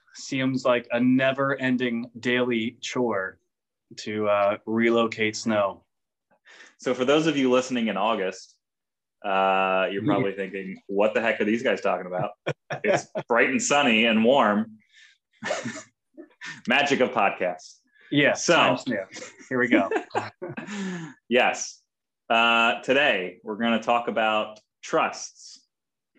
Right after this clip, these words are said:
Speaker 2: And I think there's definitely a, the, the common misconception that is, you know, if I don't have a ton of money, millions upon millions of dollars, then,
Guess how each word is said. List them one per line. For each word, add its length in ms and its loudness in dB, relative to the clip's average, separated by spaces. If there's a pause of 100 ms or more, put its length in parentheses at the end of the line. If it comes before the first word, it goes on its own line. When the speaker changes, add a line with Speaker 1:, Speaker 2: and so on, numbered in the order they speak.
(280)
Speaker 2:
And 100 -2
I 100 2
think 380 -2
there's 360 2 (420)
definitely 540 0
a, 180 -6
the, 380 0
the 80 -8
common 420 -2
misconception 960 -6 (120)
that 220 2
is, 480 0 (380)
you 60 -2
know, 80 2
if 80 0
I 80 4
don't 140 2
have 180 2
a 140 0
ton 260 0
of 140 0
money, 460 -2 (220)
millions 420 2
upon 300 0
millions 320 -2
of 120 -10
dollars, 400 -2
then, 280 -12